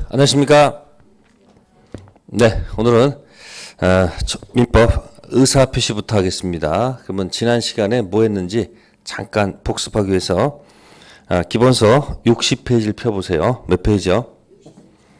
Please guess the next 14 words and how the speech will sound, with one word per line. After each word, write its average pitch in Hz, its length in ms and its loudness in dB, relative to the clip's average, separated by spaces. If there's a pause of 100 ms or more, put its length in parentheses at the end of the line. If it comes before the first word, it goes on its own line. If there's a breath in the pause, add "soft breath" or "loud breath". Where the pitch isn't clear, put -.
(260 soft breath)
네, - 440 0
육십 - 280 -4
페이지. 107 540 0 (3250 soft breath)
네, 101 120 0 (140)
육십 120 300 -2
페이지 131 180 -2
펴시면은 123 600 2
거기 110 360 2 (840 loud breath)
성립요건하고 135 840 2
효력요건 147 600 0
나옵니다. 92 720 -2 (300)
자, 82 180 -2
그건 113 560 -4
여러분들이 113 580 -2